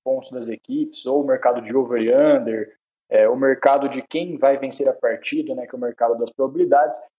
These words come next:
esse mercado eu acho que é um mercado muito difícil de trabalhar, porque é um mercado que, é, as odds, as cotações são muito justas, né, é um mercado muito grande, muita gente aposta,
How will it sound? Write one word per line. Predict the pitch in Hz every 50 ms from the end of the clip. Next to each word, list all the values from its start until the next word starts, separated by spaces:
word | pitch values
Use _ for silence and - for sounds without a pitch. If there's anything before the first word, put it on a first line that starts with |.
| _ -
esse | - 196 196 185
mercado | 185 180 175 - 170 175 175 185
eu | 180
acho | 175 -
que | -
é | 185
um | 180
mercado | 180 175 - 170 170 170 170
muito | 160 156 170 202 202 220
difícil | 175 180 - - 170 - -
de | 151 151
trabalhar, | - 147 139 - 120 120 127 139
porque | 151 151 - 156 156 156 - _ _ _
é | - 147
um | 156 156
mercado | 156 151 147 - - 151 151 151 147 151
que, | - - 151 147 143 143 139 135 131 123 120 127 _ _ _ _ _ _ _ -
é, | 120 123
as | 117 135 135 113 110 117
odds, | 143 175 190 175 - 147
as | -
cotações | - 160 151 151 143 - 160 151 -
são | - 143 120
muito | - 175 180 - 214 160
justas, | - - 151 175 185 156 147 127 117
né, | 127
é | 135
um | 139
mercado | 139 135 - - 147 143 143
muito | 143 160 170 - 156
grande, | 127 120 135 156 165 143 127
muita | 131 151 175 175 170 151
gente | 156 151 - 139
aposta, | - - - 120 127 143 147 147 - - -